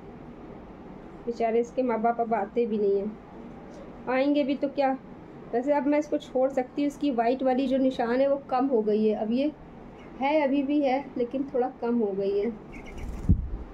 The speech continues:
तो friends, अगर वीडियो अच्छी लगे और मेरी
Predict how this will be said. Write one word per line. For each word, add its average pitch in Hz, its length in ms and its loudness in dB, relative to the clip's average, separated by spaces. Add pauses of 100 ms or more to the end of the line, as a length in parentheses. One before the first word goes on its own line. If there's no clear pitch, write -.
(2250)
तो 262 60 4
friends, 285 640 2 (840)
अगर 247 200 4
वीडियो 277 300 4
अच्छी 302 280 2
लगे 302 380 4 (240)
और 247 180 4
मेरी 254 380 4